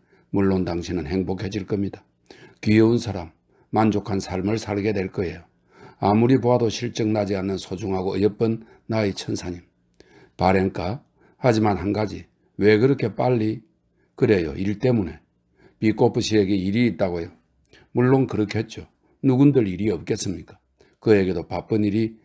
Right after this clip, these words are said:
있을 수 있죠. 그가 당신의 집에서 나가는 것을 본 적이 있습니다. 당당한, 참으로 당당해 보이는 남자더군요. 사실 지나치게 당당해 보였습니다. 하지만 모든 게 어쩐지 잘못 돌아가고 있는 것 같아요.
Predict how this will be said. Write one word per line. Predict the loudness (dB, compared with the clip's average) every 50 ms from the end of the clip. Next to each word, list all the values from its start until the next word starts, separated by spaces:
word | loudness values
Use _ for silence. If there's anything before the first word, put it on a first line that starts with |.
| _ _ _
있을 | -4 -2 0 0 0 0
수 | 0 -4 -4
있죠. | -4 -6 -6 -8 -14 -14 -14 _ _ _ _ _ _ _ _ _ _ _ _ _ _ _ _ _ _ _ _ _ _ _ _ -20 _ _ -20 -20 -20 -20 -20 _ _ _
그가 | 2 4 6 4 4
당신의 | 2 0 -2 -2 -2 0 0 0 -2
집에서 | -2 -4 -4 -4 -4 -4 -2 -4
나가는 | -4 -4 -4 -4 -4 -2 -2 -2
것을 | -4 -4 -6 -6
본 | -4 -4 -4 -2
적이 | -2 -4 -6 -6
있습니다. | -8 -8 -8 -8 -10 -10 -12 -14 -18 _ _ _ _ _ _ _ _ _
당당한, | -2 0 0 2 2 2 2 2 0 -2 -6 -10 _ _ _ _
참으로 | -8 -4 -2 -2 -2 -2 -4 -6
당당해 | -6 -6 -6 -4 -2 -2 -2 -2 0
보이는 | 0 0 0 0 0 0 -2
남자더군요. | -2 -2 -2 -4 -4 -4 -6 -6 -6 -4 -4 -4 -6 -6 _ _ _ _ _ _ _ _ _ _ _ _
사실 | 0 0 0 2 2 -2 -4 -4
지나치게 | -2 -2 0 0 0 -2 0 0 0 0
당당해 | 0 -2 -4 -4 -4 -4 -4 -4 -4
보였습니다. | -4 -4 -4 -4 -4 -6 -10 -12 -12 -12 -16 -20 _ _ _ _ _ _ -20 _ _
하지만 | -4 -2 0 2 2 2 2 0
모든 | 2 4 4 4 4 2 0
게 | 0 0
어쩐지 | -2 -2 -4 -6 -6 -6 -4 -4 -6
잘못 | -6 -6 -6 -4 -4 -4 -4 -2
돌아가고 | -2 -2 -2 0 -2 -2 -4 -4
있는 | -4 -2 -2 -2
것 | -2 -4 -6
같아요. | -8 -10 -10 -10 -10 -10